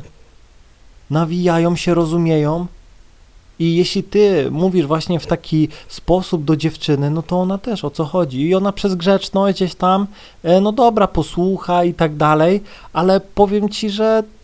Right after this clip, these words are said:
to już z tego nic nie będzie, no nie? Jedno spotkanie zazwyczaj jest tym najważniejszym spotkaniem.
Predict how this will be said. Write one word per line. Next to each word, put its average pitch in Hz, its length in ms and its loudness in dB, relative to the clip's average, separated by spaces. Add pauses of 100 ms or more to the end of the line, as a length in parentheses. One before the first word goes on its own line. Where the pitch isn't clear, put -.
(300)
to 302 80 0
już 302 180 0
z - 40 -14
tego 311 200 0
nic 302 240 -4
nie 294 100 -4
będzie, 277 400 -2
no 160 120 0
nie? 165 240 0
Jedno 233 280 0
spotkanie 220 600 -2
zazwyczaj 214 440 -4
jest 208 260 -6
tym 202 220 0
najważniejszym 202 800 0
spotkaniem. 117 600 -6